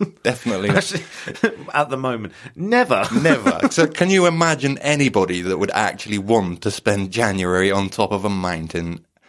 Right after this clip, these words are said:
Speaker 2: in Russia?
Speaker 1: No.
Speaker 2: No?
Speaker 1: No, not at all.
Speaker 2: Bit of Siberia not doing it for you?
Speaker 1: <laughs> No. Do you know someone that would?
Speaker 2: Uh, well, I actually, I know about a group of, of around ten students that plan to do exactly that.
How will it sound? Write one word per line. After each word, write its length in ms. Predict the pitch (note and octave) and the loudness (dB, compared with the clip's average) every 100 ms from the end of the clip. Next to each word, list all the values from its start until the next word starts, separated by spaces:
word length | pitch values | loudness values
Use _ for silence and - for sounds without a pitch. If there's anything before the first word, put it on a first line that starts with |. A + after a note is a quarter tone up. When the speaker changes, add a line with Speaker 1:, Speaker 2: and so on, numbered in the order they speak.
| _ _ | _ _
Speaker 2:
in 160 | A2+ | -4
Russia? 460 | G#2+ F#2 - - - _ _ - | 2 2 0 -6 -10 _ _ -10
Speaker 1:
No. 380 | A#2+ G#2+ F#2+ F2+ - _ - | -2 0 -2 -6 -16 _ -8
Speaker 2:
No? 380 | A2 A2 G#2+ | 0 4 4
Speaker 1:
No, 80 | G#2+ | 0
not 220 | F#2+ G2 | -4 -8
at 20 | G2 | -6
all. 160 | F#2+ | -6
Speaker 2:
Bit 160 | F2 G#2+ | -2 -2
of 60 | F#2+ | 0
Siberia 580 | A#2+ G#2 G2 G2+ G2 | 0 0 2 2 2
not 220 | F#2+ F#2 F#2 | 2 -2 0
doing 180 | F#2 | -2
it 80 | F#2 | -2
for 220 | - F#2+ | -4 -2
you? 180 | F#2 F#2 - A2+ | 0 0 -2 -8
Speaker 1:
<laughs> 200 | - - | -8 -4
No. 400 | F3 D3 B2 B2+ | 0 2 0 -2
Do 140 | G2+ C#3 | -4 0
you 60 | |
know 140 | F3+ F#3+ | 2 2
someone 340 | G3 F#3 F3+ | 0 0 -2
that 120 | D#3+ | -2
would? 320 | F3 G#3 - - - _ D#3+ | -4 -4 -6 -14 -20 _ 0
Speaker 2:
Uh, 160 | F3+ | 2
well, 360 | D3 G3 D#3 F#2 | 4 4 4 2
I 140 | A2+ E3 | 2 0
actually, 440 | D#3+ - E3+ C#3+ | -2 -6 -2 0
I 80 | B2+ | 0
know 200 | C3+ C#3+ | 2 4
about 280 | C3+ C3 A#2 | 4 2 0
a 40 | |
group 400 | A2 B2 D3+ C#3+ | -4 -2 0 0
of, 320 | A2+ A#2+ A2 - | 0 0 0 -4
of 380 | F#2+ G#2 G2+ - | -6 -4 -4 -2
around 360 | G2+ G#2+ G2+ F#2+ | 2 4 2 -2
ten 280 | C3 G#2+ G2 | -2 0 0
students 600 | - G3 F#3 F#2 C#2+ - | 0 0 2 0 -4 -8
that 180 | G#2+ | -6
plan 320 | - A2+ G#2 G2 | 0 0 0 -2
to 120 | G#2+ | -2
do 220 | G#2+ G2 | 2 2
exactly 500 | F2 F#2+ E2+ D#2+ E2+ | 2 0 -2 -2 -6
that. 380 | E2 A2 D#3+ | -2 0 0